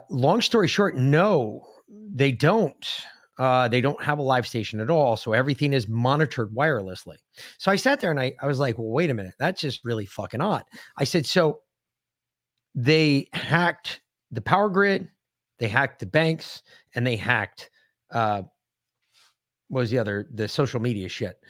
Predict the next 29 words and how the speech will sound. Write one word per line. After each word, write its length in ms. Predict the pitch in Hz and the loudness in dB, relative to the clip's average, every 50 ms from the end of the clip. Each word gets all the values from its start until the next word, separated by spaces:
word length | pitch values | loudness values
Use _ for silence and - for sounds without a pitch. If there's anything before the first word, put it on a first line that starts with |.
| - - - - - _ - | -20 -20 -20 -20 -20 _ -2
And 140 | 135 139 147 | 2 2 2
they, 120 | - - - | 2 0 0
they 140 | 151 151 139 | 2 2 4
were 80 | 135 | 4
like, 180 | 131 127 113 113 | 4 2 4 4
"Yes." 360 | 143 131 - - - - - _ _ _ _ _ _ _ _ - | 2 2 2 -2 -8 -16 -18 _ _ _ _ _ _ _ _ -2
And 140 | - 127 139 | 0 2 4
I 80 | 139 | 4
was 120 | 135 - - | 2 2 2
like, 300 | 135 120 117 113 - - _ _ _ _ _ _ _ _ _ _ _ - 135 | 2 2 2 -2 -6 -12 _ _ _ _ _ _ _ _ _ _ _ -8 -2
"Does 200 | 110 143 131 104 | 0 0 2 4
that, 480 | 156 147 151 156 - - 202 180 156 | 4 4 4 2 -2 -8 -12 -8 -4
does 160 | 147 139 117 147 | -2 0 0 0
it 160 | - - 156 | 0 0 0
look 160 | 147 151 151 | -2 0 2
like 180 | 151 117 95 - | 0 0 0 2
Russians 380 | 151 190 - - 127 107 92 | 0 0 2 0 -4 -6 -6
did 180 | - 110 92 78 | -6 -8 -8 -8
it?" 100 | - - _ _ - | -12 -20 _ _ -6
And 60 | - | -6
he 60 | 123 | -4
said, 180 | 120 - 160 131 | -2 0 0 2
"Normally 600 | 139 139 147 170 220 277 302 285 254 208 185 170 | 4 4 4 4 4 4 4 4 4 4 4 4
Russians, 500 | 151 139 147 139 139 - - - 147 117 | 4 4 4 2 2 0 -4 -4 -2 -2
when 140 | 113 127 120 | -2 -2 0
they 100 | 117 107 | 0 -2
do 300 | 101 92 - 139 131 113 | -2 0 0 2 2 2
it, 180 | 104 101 - _ - | 2 0 -2 _ -6
is 200 | 131 113 101 | -4 -4 -4